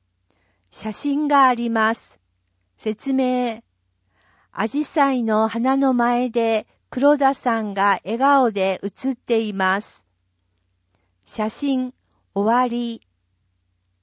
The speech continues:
渡来年表。二千二十年四月。畑の整備を始める。二千二十二年四月。福田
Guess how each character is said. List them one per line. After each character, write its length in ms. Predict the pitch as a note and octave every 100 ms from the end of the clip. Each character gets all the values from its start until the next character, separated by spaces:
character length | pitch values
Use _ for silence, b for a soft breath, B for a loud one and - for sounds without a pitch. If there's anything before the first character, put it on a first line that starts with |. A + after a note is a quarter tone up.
| _ _ _ _ _ _
渡 140 | G#3+
来 280 | A#3+ C#4+ D4+
年 300 | D4 C#4+ C#4 -
表。 520 | C4+ B3+ B3+ B3 - _ _ _ _ _ _ _ _ _
二 160 | G#3 A#3+
千 420 | - D#4+ D4 A#3+
二 180 | A3 A#3+
十 320 | C4+ D4 C4+
年 400 | A3 F#3+ F#3 E3
四 220 | - - A3
月。 640 | A#3+ B3+ - B3 A#3+ - _ _ _ _ _ _ _ _ _
畑 520 | - G#3+ C4+ C#4 - C#4+
の 200 | C4+ C4+
整 320 | - C#4+ C#4+
備 200 | A3+ A#3
を 240 | G3 F#3
始 340 | F3 - - A#3+
め 180 | B3 G#3
る。 320 | F#3 F3+ - _ _ _ _ _ _ _ _ _ _ _ -
二 140 | A3+
千 400 | B3 D#4+ D4+ B3
二 160 | A#3+ B3+
十 260 | C#4 C#4+
二 240 | A#3 G3 G3+
年 400 | A#3+ A#3+ A3+ G#3+ -
四 240 | - G#3+
月。 640 | A3 C4 _ - A#3+ A3+ - _ _ _ _ _ _ _ _ _ _ _
福 340 | - - C#4+
田 300 | C4+ B3+ B3